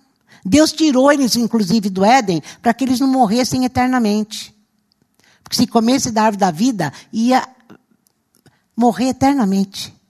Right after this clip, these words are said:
E ele deu uma nova chance em Jesus Cristo pra que a gente possa viver eternamente. Pra que a gente possa viver eternamente. Então vamos olhar desse jeito. Olhar pra aquele que tá fazendo as coisas que não deveria fazer.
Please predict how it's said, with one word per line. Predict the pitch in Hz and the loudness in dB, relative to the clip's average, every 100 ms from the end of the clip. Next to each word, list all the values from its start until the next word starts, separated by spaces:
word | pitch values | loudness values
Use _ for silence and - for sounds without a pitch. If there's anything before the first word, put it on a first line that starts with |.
| _ _ _ _ _ _ _ _ _ _ _ _ _ _ _ | _ _ _ _ _ _ _ _ _ _ _ _ _ _ _
E | - 208 220 | -2 0 0
ele | 208 | -2
deu | 185 220 | 0 2
uma | 202 185 | 2 2
nova | 208 262 247 | 4 2 0
chance | - 208 202 190 208 | -8 -6 -4 -4 -4
em | 208 | -2
Jesus | 196 190 196 | -4 -4 -6
Cristo | - 170 160 - 160 - - | -4 -2 -2 -4 -6 -8 -10
pra | 185 | -10
que | 185 | -8
a | 185 | -8
gente | 190 180 | -8 -10
possa | 180 190 - 185 | -8 -6 -6 -8
viver | 160 165 147 175 165 _ | -8 -10 -4 -4 -4 _
eternamente. | 151 - 139 147 160 147 _ - _ _ _ _ _ _ _ _ _ _ _ - | -20 -16 -16 -14 -16 -20 _ -20 _ _ _ _ _ _ _ _ _ _ _ -12
Pra | 185 | -6
que | 202 | -4
a | |
gente | 185 196 | -2 -4
possa | 185 190 180 170 | -4 -4 -4 -6
viver | 170 160 | -6 -6
eternamente. | 160 139 139 107 247 - - - - | -6 -8 -10 -10 -12 -14 -18 -20 -8
Então | 240 - 302 | -8 -2 0
vamos | 302 320 | 2 2
olhar | 311 294 | 2 2
desse | 277 294 285 | 0 -2 -4
jeito. | 196 262 277 254 - 139 - - | -4 -2 -2 -2 -6 -8 -10 -2
Olhar | 240 262 294 | 0 2 2
pra | 294 | 0
aquele | 262 - 294 277 | -2 2 2 2
que | - | -2
tá | 220 247 247 | 0 2 2
fazendo | 254 202 240 226 | 2 4 2 4
as | 208 | 0
coisas | - 226 208 - | 4 2 2 -2
que | 208 | 0
não | 202 | 2
deveria | 190 190 185 | 0 0 0
fazer. | - 165 180 285 | -2 -4 0 2